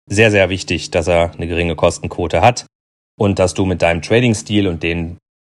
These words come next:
Punkten oder Euro-Werten, die du mitnehmen möchtest, oder auch Dollar-Werten, wenn du U-S-Aktie handelst, dass der Kostenfaktor eben nicht zu groß ist und dass es in Summe immer noch rentabel ist. Was ist mir wichtig in diesem Podcast? Nochmal, es sind zwei Dinge.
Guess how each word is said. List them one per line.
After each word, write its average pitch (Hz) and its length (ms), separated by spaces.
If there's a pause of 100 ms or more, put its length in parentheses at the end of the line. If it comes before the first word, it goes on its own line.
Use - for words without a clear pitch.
(160)
Punkten 147 460
oder 82 500 (280)
Euro-Werten, 98 640
die 87 80
du 90 180
mitnehmen 90 440
möchtest, 90 680
oder - 140
auch - 80
Dollar-Werten, 87 540
wenn 73 80
du 80 80
U-S-Aktie 90 760
handelst, 82 300 (420)
dass 143 180
der 165 100
Kostenfaktor 135 880 (180)
eben 110 220
nicht 104 180
zu 101 100
groß 95 340
ist 90 140
und 92 100
dass 92 100
es 92 160
in 98 220
Summe 95 240
immer 85 180
noch 82 240 (340)
rentabel 87 420
ist. - 300 (440)
Was 165 160
ist 180 60
mir 165 160
wichtig 156 260
in 160 80
diesem 135 180
Podcast? - 520
Nochmal, 147 260
es 127 80
sind 131 140
zwei 120 200
Dinge. 202 460